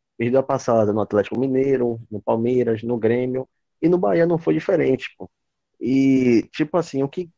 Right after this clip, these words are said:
quebra, sabe, vamos dizer assim, no, no baianês, é a paciência que ele tem, porque aqui na Bahia a gente costuma dizer que se não tiver de pau duro, nem entra em campo, nem joga bola, pô. Ele tinha uma paciência tão grande nas coletivas de imprensa, o time perdendo, tomando três, quatro, ele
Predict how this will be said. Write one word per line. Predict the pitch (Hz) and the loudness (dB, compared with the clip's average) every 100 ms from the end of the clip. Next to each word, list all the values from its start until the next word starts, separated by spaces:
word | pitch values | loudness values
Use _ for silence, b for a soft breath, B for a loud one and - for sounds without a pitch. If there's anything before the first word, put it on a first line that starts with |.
| _ - | _ -4
quebra, | 135 160 143 107 98 98 | 0 2 0 -4 -4 -8
sabe, | - 127 139 131 | -4 -2 -2 -6
vamos | 123 120 - | -6 -6 -8
dizer | 117 113 | -6 -6
assim, | 113 | -4
no, | 123 98 | -6 -8
no | 104 117 | -6 -4
baianês, | 107 120 117 107 123 - _ _ _ _ | -2 -2 -4 -4 -6 -8 _ _ _ _
é | 135 | -2
a | |
paciência | - 147 - 139 120 123 | -2 -4 -4 -4 -2 -2
que | 113 | -2
ele | 110 95 | -2 -2
tem, | 107 110 110 | -2 -2 -4
porque | - 110 _ 117 117 110 98 | -8 -12 _ 0 2 4 2
aqui | 113 117 | 0 0
na | 127 | 0
Bahia | 127 117 | 4 4
a | |
gente | 123 127 | 4 0
costuma | 131 - 135 | -4 -2 -2
dizer | 143 117 95 | -2 -2 -4
que | - | -6
se | - 170 | -4 -2
não | 180 170 | 0 -2
tiver | 156 127 | 2 2
de | 127 | 2
pau | - 123 | 2 0
duro, | 104 123 | 2 0
nem | 139 165 | 2 2
entra | 147 143 | 0 -2
em | |
campo, | 120 120 127 | -2 -2 -2
nem | 135 139 | 0 0
joga | 151 165 | 0 0
bola, | 135 104 95 | 0 0 -2
pô. | - - _ _ _ _ | -6 -20 _ _ _ _
Ele | 147 165 | 0 0
tinha | 165 | 0
uma | 165 | 0
paciência | 175 165 160 151 | 0 0 0 0
tão | 139 190 196 | -2 -2 2
grande | 147 143 | 2 2
nas | 135 127 | -2 0
coletivas | 131 123 123 117 | 2 2 2 0
de | |
imprensa, | 113 120 131 143 | 0 0 -2 -4
o | |
time | - 160 147 - | -2 0 0 -2
perdendo, | 160 123 139 | -2 0 0
tomando | 139 139 135 | 0 -2 -2
três, | 123 139 135 | -2 -4 -4
quatro, | - 117 127 - | -2 0 0 0
ele | 139 147 139 | 2 2 0